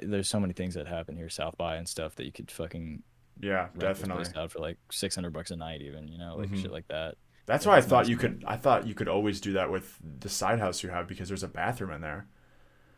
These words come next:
Speaker 1: Yeah, it's just you need a kitchen is the problem.
Speaker 2: Oh,
Speaker 1: Um,
Speaker 2: true.
Speaker 1: some sort of kitchen. Like, and you could do it in there, but it would be really fucking cramped if you got all that stuff in
Speaker 2: Yeah,
Speaker 1: there.
Speaker 2: definitely. I
Speaker 1: That and my
Speaker 2: think
Speaker 1: mom's stuff is all in there right now 'cause she doesn't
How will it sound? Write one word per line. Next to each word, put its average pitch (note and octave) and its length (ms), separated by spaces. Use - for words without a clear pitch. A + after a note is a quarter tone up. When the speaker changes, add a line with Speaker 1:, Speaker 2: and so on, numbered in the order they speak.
Speaker 1:
Yeah, B2 360
it's A#2+ 180
just C#3+ 180
you C#3+ 40
need B2 160
a G2 40
kitchen F2 460
is F#2 100
the - 60
problem. F2+ 420
Speaker 2:
Oh, G#2+ 320
Speaker 1:
Um, G#2 60
Speaker 2:
true. F2 480
Speaker 1:
some G2+ 280
sort G2 220
of F#2 60
kitchen. G2+ 320
Like, A#2 180
and C3+ 180
you C#3 80
could C3+ 280
do C#3+ 140
it D3 80
in D3 60
there, D3+ 140
but A2+ 140
it - 20
would G#2+ 80
be F2+ 100
really - 280
fucking E2 300
cramped C#2 340
if - 120
you E2 120
got E2 180
all E2 140
that F2 160
stuff D#2+ 240
in E2+ 80
Speaker 2:
Yeah, F#2 140
Speaker 1:
there. F2 60
Speaker 2:
definitely. F2+ 500
I - 40
Speaker 1:
That B2+ 240
and A2+ 60
my A2 80
Speaker 2:
think G2+ 100
Speaker 1:
mom's G2 320
stuff F#2+ 280
is G2+ 120
all G2 180
in G2 60
there G2+ 160
right F#2 140
now F#2+ 160
'cause G2 160
she B2 100
doesn't G2 360